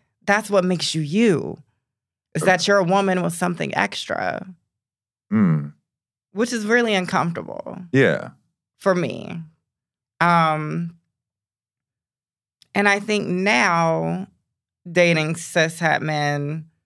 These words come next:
Speaker 1: that's not as much of a problem on this side of things, but, you know, there are cishet men who will be like, "Oh, well,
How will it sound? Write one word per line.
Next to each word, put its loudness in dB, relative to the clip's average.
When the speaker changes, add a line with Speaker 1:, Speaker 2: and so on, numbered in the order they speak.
Speaker 1:
that's 0
not 4
as 2
much -2
of -6
a -4
problem -2
on 4
this 0
side 2
of -6
things, -4
but, 2
you -2
know, 0
there -2
are -4
cishet -2
men 0
who -2
will -2
be 0
like, 0
"Oh, 2
well, 0